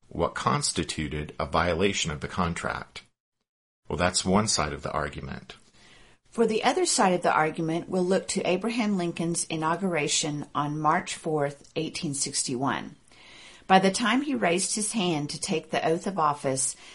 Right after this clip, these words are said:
Speaker 2: South Carolina, Mississippi, Florida, Alabama, Georgia, Louisiana, and Texas had already withdrawn from the Union,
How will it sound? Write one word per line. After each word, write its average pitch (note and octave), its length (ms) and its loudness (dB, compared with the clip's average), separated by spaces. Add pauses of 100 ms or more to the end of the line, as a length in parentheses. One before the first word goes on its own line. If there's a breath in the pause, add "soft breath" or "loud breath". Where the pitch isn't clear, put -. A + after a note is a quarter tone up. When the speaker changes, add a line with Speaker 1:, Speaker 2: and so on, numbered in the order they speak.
Speaker 2:
South - 420 4
Carolina, D3+ 800 -2
Mississippi, D#3 840 0 (260 loud breath)
Florida, F3 680 2 (320)
Alabama, F3 800 6 (440 soft breath)
Georgia, D#3+ 760 2
Louisiana, F3 720 2
and D#3 160 -4
Texas D#3 680 -2 (300 loud breath)
had - 160 0
already G3+ 500 6
withdrawn E3+ 800 0
from D3+ 180 -4
the D3+ 80 -2
Union, D3+ 540 -4